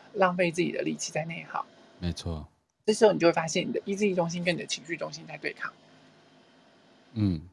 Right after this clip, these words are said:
Speaker 1: 那如果在接下来，我可能脑袋又会想说：“不对，这件事情好像不对，不应该是这个样子，我不应该随着我的情绪起舞，然后我，我应该要怎么做，怎么做，我应该很理性地做一些什么，然后应该要解释什么”的时候，脑袋又有一套想，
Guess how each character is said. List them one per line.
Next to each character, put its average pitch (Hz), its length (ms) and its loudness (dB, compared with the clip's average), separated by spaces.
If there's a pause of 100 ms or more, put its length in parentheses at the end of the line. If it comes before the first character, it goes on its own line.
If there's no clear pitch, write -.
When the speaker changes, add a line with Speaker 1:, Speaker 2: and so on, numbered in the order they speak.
Speaker 1:
那 247 180 4
如 190 160 2
果 180 140 4
在 175 180 0
接 180 160 2
下 175 180 -2
来， 143 220 0
我 165 100 0
可 - 220 -6
能 151 220 -6
脑 147 240 -6
袋 175 120 -2
又 175 120 -2
会 175 80 2
想 - 200 -4
说 175 120 -10 (100)
：“不 175 60 -12
对， 220 200 -2
这 214 140 -6
件 208 60 0
事 190 140 -2
情 170 120 -6
好 - 140 -14
像 151 100 -8
不 151 140 -20
对， 165 160 -4
不 180 120 -10
应 180 60 -6
该 170 160 -2
是 180 80 -20
这 165 140 -10
个 143 80 -8
样 151 260 -10
子， - 80 -20 (380)
我 185 80 -10
不 208 160 0
应 208 140 2
该 196 220 4
随 160 240 2
着 160 140 0
我 - 100 -2
的 - 140 -4
情 - 240 -4
绪 220 140 0
起 - 280 -4
舞， 190 220 4 (560)
然 190 100 2
后 202 200 2 (460)
我， - 180 0 (100)
我 - 80 -2
应 196 140 -2
该 214 100 6
要 226 140 6
怎 - 120 -6
么 - 120 -12
做， 185 180 4
怎 - 100 -16
么 - 140 -18
做， 180 100 4
我 - 140 0
应 175 80 -2
该 208 140 2
很 165 240 -4
理 165 100 -4
性 185 220 -6
地 160 100 -10 (220)
做 180 160 2
一 - 20 -6
些 170 180 -2
什 - 160 -6
么， - 200 -14
然 - 80 -10
后 170 300 -6
应 175 120 -6
该 180 80 -2
要 180 140 0
解 - 200 -10
释 - 160 -8
什 - 160 -6
么” - 60 -20
的 - 100 -16
时 - 120 -8
候， - 140 -8
脑 156 180 -6
袋 196 160 -2
又 196 140 0
有 - 100 -2
一 - 60 -16
套 170 200 -4
想， - 160 -8